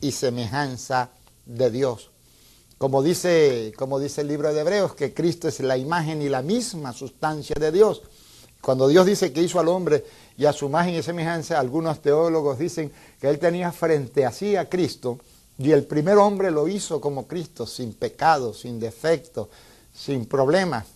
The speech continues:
El hombre se dio a la tentación, cayó, y Dios encarnó su imagen en Jesús para hacer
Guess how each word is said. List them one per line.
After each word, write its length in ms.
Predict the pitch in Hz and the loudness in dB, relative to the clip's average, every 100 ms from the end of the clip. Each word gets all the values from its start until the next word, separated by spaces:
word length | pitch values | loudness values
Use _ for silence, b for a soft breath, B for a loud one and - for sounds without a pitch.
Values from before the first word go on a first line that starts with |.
| _ | _
El 140 | 113 120 | -4 -2
hombre 220 | 135 143 | 0 0
se 180 | - 135 | 0 0
dio 140 | 143 | 2
a 20 | |
la 140 | 147 139 | 2 0
tentación, 640 | 143 120 127 - 160 147 | -6 -6 -6 -4 -6 -6
cayó, 500 | - 135 160 139 - b b b b b - | -4 0 2 2 -2 b b b b b -4
y 140 | 127 | 2
Dios 300 | 139 190 190 | 6 6 6
encarnó 680 | 185 139 - 147 156 202 240 | 0 -2 -2 -2 0 0 0
su 160 | - | -2
imagen 520 | 147 135 135 113 98 92 - | -4 0 -2 -2 -10 -16 -10
en 180 | 120 113 | -8 -4
Jesús 460 | 127 196 185 - B B _ | -2 0 0 -4 B B _
para 320 | 135 123 117 | 2 4 0
hacer 420 | 110 165 170 151 | 0 0 0 -2